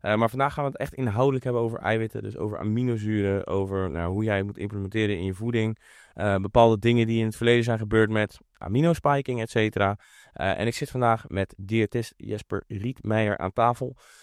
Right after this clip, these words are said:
Eh, Jesper, ontzettend bedankt, eh, dat je aanwezig wil zijn vandaag.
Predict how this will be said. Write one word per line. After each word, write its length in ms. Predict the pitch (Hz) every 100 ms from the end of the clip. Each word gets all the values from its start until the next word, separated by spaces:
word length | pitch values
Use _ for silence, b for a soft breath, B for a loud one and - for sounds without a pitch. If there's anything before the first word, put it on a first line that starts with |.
| b _
Eh, 100 | 104
Jesper, 300 | 120 139 -
ontzettend 360 | 131 - 131 120
bedankt, 280 | 120 117 120
eh, 220 | 110 104 104 _
dat 220 | - 117
je 200 | 113 98
aanwezig 300 | - 120 151
wil 100 | 135
zijn 180 | 131 135
vandaag. 360 | 131 127 127